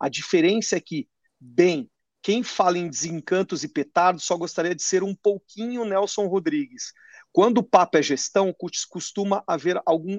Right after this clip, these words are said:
interesse por trás da palavra. Dias atrás, um representante do São Paulo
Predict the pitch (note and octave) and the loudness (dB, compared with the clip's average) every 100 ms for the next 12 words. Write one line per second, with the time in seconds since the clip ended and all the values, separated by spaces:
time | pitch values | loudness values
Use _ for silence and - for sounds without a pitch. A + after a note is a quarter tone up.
0 | - A3 C4+ - G#3 G3 G#3+ - - G3 | -6 -4 -4 2 4 4 2 -6 -6 -8
1 | - F3+ E3+ F3+ F#3+ D#3 C3+ A#2+ A#2+ - | -2 -2 0 -2 0 0 0 -4 -12 -20
2 | _ _ _ _ C#3+ A#3 D4 F3+ D#3 E3+ | _ _ _ _ -10 -4 -4 -2 -4 -2
3 | F#3+ F3 C3+ F3 A#3 A3 A3+ G3 E3+ D#3 | -2 -2 -6 -10 -8 -8 -6 -6 -6 -10
4 | - G#3+ A#3 F3+ F3+ - C#3 - E3+ E3+ | -8 -8 -8 -12 -10 -6 -6 2 4 4
5 | C#3 | 0